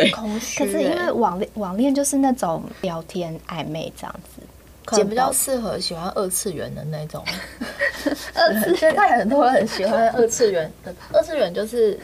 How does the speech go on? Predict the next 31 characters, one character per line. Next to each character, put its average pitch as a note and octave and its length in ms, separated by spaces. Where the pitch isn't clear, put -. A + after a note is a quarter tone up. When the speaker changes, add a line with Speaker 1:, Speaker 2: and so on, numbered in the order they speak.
Speaker 1:
在 G3+ 200
那 F#3 160
个 E3 340
上 F#3 220
面 F3+ 220
嘛。 B2+ 140
抱 A3 140
歉， G#3+ 200
我 F#3+ 180
现 A#3 100
在 A3+ 280
对 A3 240
二 A3 160
次 B3 200
元 E3 140
的 D#3 80
人 D3+ 300
深 G3 300
深 F#3+ 160
的 E3+ 80
道 D#3+ 220
歉， - 340
就 C#4 140
是 G#3 120
我 C4 60
不 G#3 140
太 C4+ 200
了 F3 240
解， - 320
因 A#3+ 100
为 C4 220